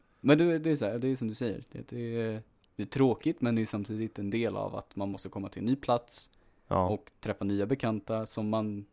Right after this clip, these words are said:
Speaker 1: blir vänner med för att man råkar vara på samma
Speaker 2: Ja.
Speaker 1: ställe igen, liksom.
Speaker 2: Ja, men, och någonstans, på tal om just det med nya vänner, och du sa det här med jobb och grejer, att det,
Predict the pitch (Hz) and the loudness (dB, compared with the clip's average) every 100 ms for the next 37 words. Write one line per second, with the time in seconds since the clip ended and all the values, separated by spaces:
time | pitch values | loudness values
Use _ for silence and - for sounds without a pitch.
0 | _ 123 120 110 98 98 - - 95 98 | _ 0 2 2 2 -4 -6 -6 -6 -6
1 | 95 85 - 98 90 95 92 - 101 101 | -8 -10 -2 0 2 0 -8 -6 -6 -6
2 | 110 - - - _ - 113 104 113 120 | -8 -14 -16 -16 _ 4 8 10 12 12
3 | 135 - 110 - - - - 82 123 - | 12 12 8 8 -2 -8 -8 0 2 10
4 | 117 123 117 98 - 101 98 98 101 95 | 12 12 10 6 6 6 6 6 6 6
5 | 98 98 98 101 98 95 95 95 107 117 | 4 2 2 4 4 4 4 6 8 8
6 | 110 101 87 95 - 98 | 6 6 6 6 6 6